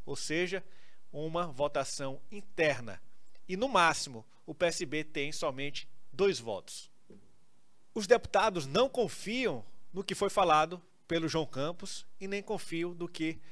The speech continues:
os, os filiados do partido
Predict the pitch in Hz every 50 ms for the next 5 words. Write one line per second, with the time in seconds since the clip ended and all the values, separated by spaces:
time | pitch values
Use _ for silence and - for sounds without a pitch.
0 | - - - - - - - - 156 160 165 156 - - - - - - - -
1 | - - 165 165 165 165 160 156 151 143 - - - - - 170 143 143 160 175
2 | 180 165 160 139 156 - - 143 117 - - - - 165 180 180 156 151